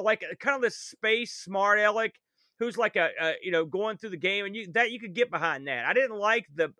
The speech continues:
opening of this game, but aside from that, that's the only thing I've got to say bad about the story.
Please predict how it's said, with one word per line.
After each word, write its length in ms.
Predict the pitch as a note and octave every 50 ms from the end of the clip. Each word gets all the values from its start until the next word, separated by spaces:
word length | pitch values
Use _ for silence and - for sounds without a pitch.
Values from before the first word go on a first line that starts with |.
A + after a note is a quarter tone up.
| _ -
opening 480 | F3 G3+ G#3+ A#3+ - A3+ G#3+ A3 G#3+ G#3+
of 60 | G#3
this 100 | G3+ F3
game, 360 | - G#3 G3+ G3+ G3+ G3+ G3 - _ _ _ _ _ _ _ -
but 80 | - G#3
aside 280 | G#3 - C#4 C#4 C#4+
from 100 | A#3+ G3
that, 100 | A#3+ A#3
that's 140 | G#3 F3+ -
the 80 | G3+ F#3
only 100 | G#3+ A#3
thing 120 | A#3 A3 G#3
I've 160 | F#3+ E3 C#3+ - - -
got 160 | D#3+ G3 G3 -
to 60 | -
say 180 | - G3+ G3
bad 220 | E3+ C#3 E3+ E3+ E3+
about 160 | E3 E3 E3
the 80 | C#3 -
story. 640 | - - - G#3+ B3 A#3+ G#3+ D#3+ C#3 B2 A2+ G2+